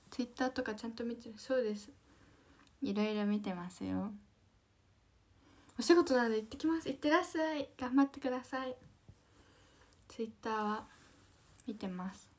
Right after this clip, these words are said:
アカウントないけど。<laughs> お母さんのお弁当でもいいですね。でも、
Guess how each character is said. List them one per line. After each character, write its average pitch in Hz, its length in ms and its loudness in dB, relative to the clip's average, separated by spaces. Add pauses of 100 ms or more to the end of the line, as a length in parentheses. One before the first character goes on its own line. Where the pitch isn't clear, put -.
(180)
ア 208 120 0
カ 240 160 2
ウ - 20 2
ン 226 60 -2
ト 233 120 -6
な 220 140 -2
い 208 60 -8
け 208 120 -10
ど。 - 160 -14
<laughs> - 560 -20
お - 40 -14 (1600)
母 254 180 4
さ 240 140 0
ん 202 80 2
の 190 140 -4
お - 20 -6
弁 185 220 -6
当 196 100 -10
で - 80 -12
も - 60 -20 (880)
い 202 140 4
い - 20 2
で 190 140 -2
す - 180 -14
ね。 180 340 -10 (380)
で 196 140 2
も、 185 260 -2